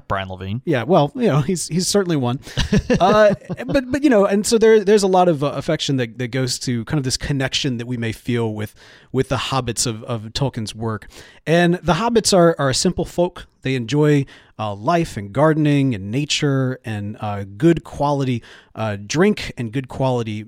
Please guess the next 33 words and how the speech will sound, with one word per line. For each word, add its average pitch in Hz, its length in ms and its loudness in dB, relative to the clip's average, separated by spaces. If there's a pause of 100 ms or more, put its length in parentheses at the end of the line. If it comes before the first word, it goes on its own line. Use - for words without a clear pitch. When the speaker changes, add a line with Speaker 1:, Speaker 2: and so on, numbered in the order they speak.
Speaker 2:
uh, 101 180 -6
fun 165 480 2
and 107 240 -8
music 143 440 0 (220)
and 101 100 -10
song 135 640 0 (300)
and 104 220 -6
dance 135 520 0 (100)
and 104 360 -6 (160)
food. - 680 -10
And 117 340 -2
one 147 220 2
of 220 80 4
the 214 80 2
things 170 320 2
that, 127 280 -2
uh, 123 220 -2
you 147 100 -2
know, 113 160 0
that 120 260 -6
is 113 140 -4
very, 165 680 4 (420)
um, 165 600 2 (180)
iconic 175 760 0
to - 120 -2
the 123 100 -2
Hobbit, 98 480 -8 (140)
uh, 120 420 -2
aside 247 340 2
from 214 320 4
their 175 180 4
hairy 190 240 2
feet 104 320 -8